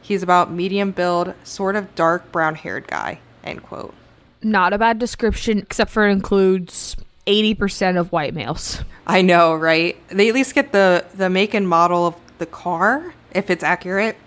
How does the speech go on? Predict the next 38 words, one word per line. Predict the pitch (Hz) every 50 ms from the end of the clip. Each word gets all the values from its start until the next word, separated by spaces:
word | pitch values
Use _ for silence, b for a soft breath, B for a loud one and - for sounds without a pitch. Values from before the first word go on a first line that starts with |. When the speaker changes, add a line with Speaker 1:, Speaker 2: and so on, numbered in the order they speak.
| - -
Speaker 1:
The | 196 190
witness | 185 202 202 202 196 190
also | - 175 175 180 175 - 214 202 196
said | 190 - 196 190 190 185
they | 185 180 170 170 170
remember | 170 180 180 175 175 170 175 175
seeing | 175 - - 202 185 180 185 -
a | - 170 160
second | - - - - 175 175 202 190 185 - - -
car | - - - 180 180 175 175 190 220 247 269 - B B B B B B
parked | B - - 202 208 208 - -
down | - 226 220 214 208
the | 185 165
road | 170 185 151 156 160 175 196 196
from | - 233 226 226
Rhonda's | 233 233 233 233 240 226 -
vehicle | - 240 247 240 247 254 254 254 247
that | 214 175 151
was | 170 170 165 165 - -
a | 165 160 156 - - - -
black | 160 165 190 226 240 - - -
or | 190 190
a | 185
dark | 180 - 180 185 196 196 -
blue | - 190 185 185 190
Trans | 190 - - - 190 185 180 180 180 -
Am. | 156 151 156 - - - - B B B B B B
And | - 185 190
so, | 185 - - 190 180 175 175 175 170 165 156 - - - - - -
I | - 165 170
mean, | 170 170 170
this | 175 175 170 -
just | 190 170 - -
goes | 180 170 170 170
along | 170 165 160 160 170 180
with | 180 180 -
the | - 160
two-person | 160 - - 180 170 - - 175 170 175 - - 190 160 151 151 165 170